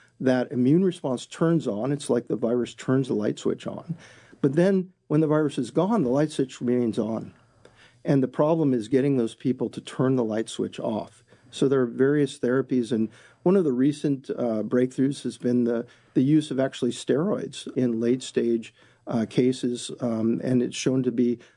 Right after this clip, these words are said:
uh, benefiting in survival. So, uh, that's been recently approved by the F D A because it's, that's how you can turn off that light switch or turn off that immune response. In addition to that,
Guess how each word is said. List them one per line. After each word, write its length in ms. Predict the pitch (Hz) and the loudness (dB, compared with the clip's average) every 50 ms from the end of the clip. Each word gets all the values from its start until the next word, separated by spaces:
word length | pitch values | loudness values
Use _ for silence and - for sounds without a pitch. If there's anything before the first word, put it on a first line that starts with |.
| _ _ - | _ _ -4
uh, 140 | 110 117 | -4 -2
benefiting 560 | 117 113 131 135 151 151 151 - 120 120 110 110 | 0 2 2 2 2 0 0 -2 -2 -2 -2 -4
in 100 | 107 101 | -6 -4
survival. 680 | - - 117 107 147 143 196 240 240 - - - 160 - | -2 -2 -2 0 0 0 0 0 -2 -4 -10 -16 -16 -16
So, 440 | - - - 127 120 113 110 113 113 - - _ _ _ - | -8 -4 0 0 0 0 0 -2 -4 -10 -20 _ _ _ -6
uh, 120 | - 135 127 | -4 0 2
that's 260 | 127 131 131 127 - | 2 2 0 0 0
been 200 | - 139 127 120 | 0 0 0 2
recently 420 | 120 123 123 - 135 - - 127 120 | 0 0 0 -2 -4 -2 0 0 0
approved 380 | 107 - - - 123 127 131 | -2 -2 -2 0 0 0 0
by 140 | 135 117 117 | -2 -4 -2
the 140 | 113 120 117 | 0 0 -2
F 120 | 117 - | -2 -2
D 140 | - 135 147 170 | 0 2 2 2
A 60 | 170 | 2
because 360 | 139 127 - - 123 110 - | 0 -2 -2 -2 -2 -2 -2
it's, 220 | 131 127 - - - - - - - - | -6 -8 -8 -12 -18 -18 -20 -16 -6 -2
that's 200 | - 139 147 - | 0 0 0 0
how 100 | - 143 | 0 2
you 160 | 135 127 120 | 2 2 0
can 220 | - - 104 101 | 0 -2 -4 -6
turn 340 | - - - - 160 151 147 | -8 -10 -4 -2 0 0 2
off 240 | 131 131 143 139 - | 0 0 -2 -4 -4
that 180 | - - - - | -6 -6 -6 -6
light 220 | 135 117 110 - | -8 -8 -8 -8
switch 320 | - - 127 113 110 - | -6 -4 -4 -4 -4 -6
or 80 | 120 113 | -8 -8
turn 240 | - - 143 139 139 | -4 -2 0 0 0
off 180 | 131 127 123 - | 0 -2 -2 -4
that 140 | 113 107 110 | -6 -4 -2
immune 280 | 110 113 120 127 127 123 | -2 0 2 2 2 0
response. 480 | 107 - - - - - 135 143 - - - - - - - - - - - - - _ _ _ _ - | -2 -6 -10 -14 -14 -12 -14 -16 -18 -18 -20 -20 -20 -20 -20 -20 -20 -20 -20 -20 -20 _ _ _ _ 0
In 140 | - 208 175 | 2 4 4
addition 440 | 165 160 139 156 214 254 247 - 277 | 4 2 2 2 2 2 2 0 2
to 80 | 226 175 | 2 2
that, 380 | 127 117 110 107 107 110 135 | 2 2 0 0 -2 -6 -8